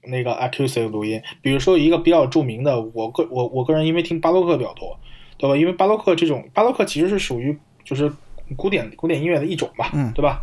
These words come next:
Speaker 1: 就巴洛克时期出了这个中世纪音乐，后边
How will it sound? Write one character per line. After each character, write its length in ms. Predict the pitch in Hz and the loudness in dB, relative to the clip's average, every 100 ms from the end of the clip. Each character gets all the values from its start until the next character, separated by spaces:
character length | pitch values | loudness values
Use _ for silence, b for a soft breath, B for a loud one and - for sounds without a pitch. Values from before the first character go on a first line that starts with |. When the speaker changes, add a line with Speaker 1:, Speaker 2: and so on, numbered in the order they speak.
| - | -6
Speaker 1:
就 60 | |
巴 140 | 135 165 | 0 2
洛 100 | 170 | 2
克 80 | 151 | 0
时 100 | 143 | -2
期 120 | 139 | -2
出 180 | - 143 | 2 2
了 60 | |
这 100 | 147 | 2
个 80 | 135 | 0
中 180 | 143 165 | -2 -2
世 140 | 147 | -2
纪 140 | 127 131 | -2 -2
音 160 | 143 | 0
乐， 140 | 151 - B B B B B - | 0 -2 B B B B B -14
后 240 | - 277 226 | -2 2 4
边 260 | 151 131 | 2 0